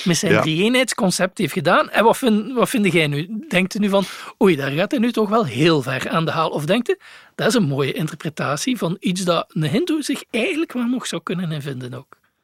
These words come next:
Speaker 2: Nou, ik denk het allebei. Het is
Speaker 1: Ja.
Speaker 2: inderdaad wel, eh, wow, wow, wow, het gaat ontzettend ver om Satchitananda
Speaker 1: Ja.
Speaker 2: als een drie-eenheid te zien. Dus in eerste instantie zou, eh, zou ik denken: "Nou,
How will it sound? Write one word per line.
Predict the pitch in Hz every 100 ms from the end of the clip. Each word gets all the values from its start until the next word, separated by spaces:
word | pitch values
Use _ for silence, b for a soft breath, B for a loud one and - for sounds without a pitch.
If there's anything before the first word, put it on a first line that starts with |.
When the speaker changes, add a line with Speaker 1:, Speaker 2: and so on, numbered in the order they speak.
| _ _
Speaker 2:
Nou, | - 139 160 160 -
ik | - 127
denk | 139 147
het | 147
allebei. | 147 147 165 147 98 78 -
Het | 123 131 127
is | 113
Speaker 1:
Ja. | 139
Speaker 2:
inderdaad | 127 127 143 160 -
wel, | 139 165 160 131 120
eh, | 117 113 110 110 113
wow, | 101 98 101 185 139
wow, | 98 165 101
wow, | 117 165
het | 101
gaat | - 139 120
ontzettend | 117 107 - 214 202 113
ver | - 104 180 - -
om | -
Satchitananda | 110 131 127 117 107 107 113
Speaker 1:
Ja. | 107
Speaker 2:
als | 101
een | 104
drie-eenheid | 98 107 98 120 135
te | 143
zien. | 123 160 190 B B B B B -
Dus | 120
in | 104
eerste | 117 156 151
instantie | 127 - 113 - 127
zou, | 113 117 110 107 98
eh, | 104 104 104 101 101
zou | 92 107
ik | 107
denken: | 107 101 95
"Nou, | 95 120